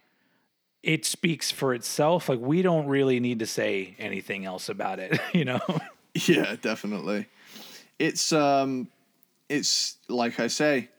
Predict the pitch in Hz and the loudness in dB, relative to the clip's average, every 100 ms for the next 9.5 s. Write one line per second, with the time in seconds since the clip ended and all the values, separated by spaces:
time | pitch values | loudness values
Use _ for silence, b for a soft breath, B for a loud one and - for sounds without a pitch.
0 | _ - 120 131 131 131 120 131 127 135 | _ -12 -6 -2 0 2 0 0 -2 -2
1 | 143 135 123 127 139 139 - 143 160 - | 0 -2 0 -2 0 0 0 0 0 -2
2 | 104 104 _ - 131 123 120 107 107 110 | -4 -6 _ -4 0 0 -2 -4 -10 -8
3 | 107 139 143 175 - 220 139 139 135 - | 0 2 4 0 -4 -2 2 4 2 -2
4 | - - 147 151 135 - 143 151 156 135 | -4 0 4 4 2 2 2 4 4 4
5 | 120 - 110 117 113 113 113 127 123 110 | 0 -4 -4 -4 -2 -2 0 0 -2 -2
6 | 98 76 - 107 107 101 - - 131 113 | -4 -6 -6 -4 -4 -6 -10 -6 -2 0
7 | 107 117 - 120 131 151 139 - B B | 0 -2 -2 0 2 4 2 -2 B B
8 | B B _ 110 131 139 135 120 - 113 | B B _ 0 4 4 4 0 -2 -2
9 | 104 117 123 92 160 | 0 -2 -2 -4 -8